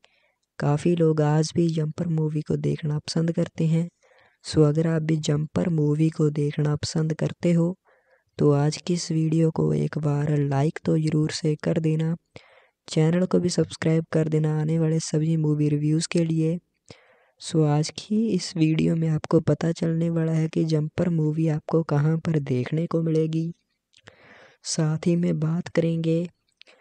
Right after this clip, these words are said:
कि कौन सी टीम ने जंपर मूवी को बनाया है, कौन से एक्टर आपको इस मूवी में देखने को मिलेंगे, किन्होंने इस मूवी को डायरेक्ट किया है, किन्होंने इस मूवी को लिखा है।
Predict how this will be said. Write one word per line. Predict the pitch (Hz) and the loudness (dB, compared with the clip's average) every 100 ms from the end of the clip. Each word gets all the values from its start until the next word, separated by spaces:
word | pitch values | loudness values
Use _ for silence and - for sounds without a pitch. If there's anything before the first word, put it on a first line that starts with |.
| _ _ _ - | _ _ _ -4
कि | 170 | -2
कौन | 165 160 160 | 2 2 2
सी | - 185 | 0 -2
टीम | 180 - 156 170 | -2 -2 0 0
ने | 165 160 | 0 0
जंपर | 160 151 151 165 | 0 -2 0 0
मूवी | 170 151 147 | 0 0 0
को | 151 143 | 0 -2
बनाया | 139 131 143 165 | 0 -2 0 0
है, | 160 156 - _ _ _ - _ - | 0 -2 -6 _ _ _ -20 _ -4
कौन | 147 147 147 | 0 0 -2
से | - 180 170 | -4 -2 -2
एक्टर | - - 160 | -4 -4 -2
आपको | 151 143 - | -2 -2 -2
इस | 160 - | 0 0
मूवी | 151 147 151 | -2 0 0
में | 151 143 | 0 -2
देखने | 135 135 - 160 | -2 -4 -2 -2
को | - 165 | 0 0
मिलेंगे, | 160 156 156 156 165 - _ - _ _ _ _ _ _ - | 2 2 0 -2 -4 -10 _ -20 _ _ _ _ _ _ 0
किन्होंने | 165 180 196 175 | 2 4 2 0
इस | - 170 - | -2 -4 0
मूवी | 165 156 156 | 0 0 0
को | 156 | 2
डायरेक्ट | 147 143 139 143 - - | 2 0 -2 -4 -6 -8
किया | - 160 156 | -2 0 0
है, | 160 165 _ - | -2 -4 _ -6
किन्होंने | 156 156 165 156 156 - | -2 0 0 0 -2 -2
इस | 156 156 170 | -4 -2 -2
मूवी | 160 147 147 151 | 0 0 0 0
को | 151 | 2
लिखा | 139 139 - 156 | 2 0 -2 0
है। | 160 170 | 0 -2